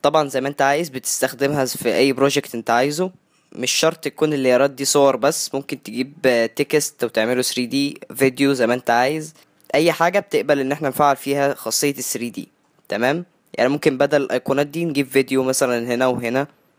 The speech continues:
او صو-، او، آه، تكست، نكتب تكست ونخليه ثري دي عادي. طبعًا كلمة ثري دي دلوقتي يعني الخاصية، خاصية ال ثري دي، انما اللاير نفسه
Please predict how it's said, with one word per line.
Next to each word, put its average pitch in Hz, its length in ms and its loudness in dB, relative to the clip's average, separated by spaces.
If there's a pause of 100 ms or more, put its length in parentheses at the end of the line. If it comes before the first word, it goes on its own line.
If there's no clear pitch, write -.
(340)
او 123 180 4
صو-، - 160 2
او، 117 600 4
آه، 110 600 0 (180)
تكست، - 360 0 (140)
نكتب 131 300 -2
تكست - 380 -2
ونخليه 113 360 -2
ثري 120 240 -4
دي 127 160 0
عادي. 123 360 0 (1300)
طبعًا 170 240 4
كلمة 180 300 -4
ثري 143 300 -6
دي 170 180 -2
دلوقتي 156 640 2
يعني 110 460 -2 (600)
الخاصية، 180 800 2
خاصية 180 560 0
ال - 40 -4
ثري 139 260 -6
دي، 123 280 -2
انما 147 260 2
اللاير 170 360 2
نفسه 180 380 -2